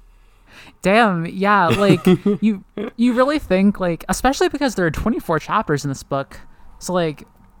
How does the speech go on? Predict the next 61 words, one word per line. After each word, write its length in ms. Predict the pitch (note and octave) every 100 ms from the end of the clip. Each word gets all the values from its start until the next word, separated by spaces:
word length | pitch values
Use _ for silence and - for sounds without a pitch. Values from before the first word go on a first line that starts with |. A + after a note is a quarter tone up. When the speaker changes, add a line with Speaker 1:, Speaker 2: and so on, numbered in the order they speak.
| - - - - - - -
Speaker 1:
I'm 160 | G3+ G3
guessing 360 | F#3+ - G#3+
that 100 | F3
this 180 | F3 -
is 100 | E3+
gonna 220 | E3+ E3
be 140 | D3+ D3+
like, 140 | C#3+
"Oh, 180 | F#3 D#3+
well, 100 | D#3
they 120 | D#3+
lost 380 | D#3+ E3 E3+ -
here," 300 | - D3 C3+
but 100 | C3+
next 200 | E3 E3 -
chapter 240 | C#3 D3
will 60 | C#3
be 100 | C#3
like, 180 | C3+ C#3
"Oh, 120 | G3+
but 140 | E3 D#3+
what 160 | D#3
if 120 | D3+ -
they 120 | F#3+
had 240 | F3+ G3
found 220 | G#3+ G3 F#3+
him 120 | G#3+
quicker? 560 | - B3 - C3+ C3 - - -
Maybe 240 | F3 F3
this 220 | G3 - -
would 80 |
have 80 | C#3
happened," 420 | C#3 B2+ - C#3
like, 140 | D3 D3
an 80 | D#3
entirely, 540 | D3+ - G3 F3+ D3+
like, 200 | C3+ B2+
A 120 | D#3+ D3
U 300 | C3+ C3 B2+
thing. 460 | - C3+ D#3 F3+ -
Speaker 2:
No. 180 | C#3+ A#2
<laughs> 460 | - F#3 E3 G#3 G3+ - - - - - - _ _
So 140 | - E3
this 120 | D#3
is 60 | D#3+
just 200 | D#3+ D3
like 120 | D#3
the 80 | B2+
Zelda 340 | A#2 A#2+ A#2
thing 320 | - A#2+ A2
where, 300 | G#2+ G#2+ G#2+
for 100 | A2+
some 240 | B2 C3+ A#2+
reason, 300 | A#2 A2 G#2+
we 100 | A2
get 180 | A#2 A#2
to 40 |
see 140 | - A#2
the 80 |
timeline 480 | G#2+ A#2 A2 G#2+ G#2+
where 100 | G#2+